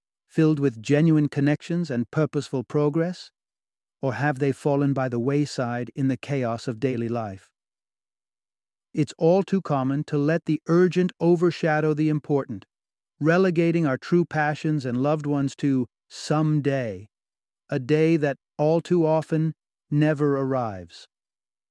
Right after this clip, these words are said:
Our lives can gradually drift away from our envisioned path, leaving us feeling unfulfilled and adrift. But imagine for a moment that this doesn't have to be your story. Picture yourself seizing the reins of your time,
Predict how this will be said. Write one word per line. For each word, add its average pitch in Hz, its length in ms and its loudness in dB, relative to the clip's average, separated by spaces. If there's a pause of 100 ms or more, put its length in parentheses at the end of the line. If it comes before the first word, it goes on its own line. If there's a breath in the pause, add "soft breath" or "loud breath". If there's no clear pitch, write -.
(340)
Our 151 120 2
lives 156 440 2
can 151 180 0
gradually 151 580 0
drift 139 420 -2
away 147 360 0
from 139 240 -4
our 131 160 -2
envisioned 139 560 -2
path, 131 400 -6 (380)
leaving 180 340 2
us 175 160 0
feeling 165 500 2
unfulfilled 160 840 0
and 147 120 -2
adrift. 135 580 -4 (1120)
But 165 120 0
imagine 208 520 0
for 202 160 0
a - 20 2
moment 151 460 2
that 143 140 -8
this 165 180 -4
doesn't 160 320 -2
have 147 240 -4
to 165 80 -4
be 151 140 0
your 151 200 -2
story. 127 600 -6 (500)
Picture 208 320 0
yourself 160 420 -2
seizing 175 460 0
the 160 100 2
reins 160 340 2
of 147 120 -4
your 151 100 0
time, 127 540 -4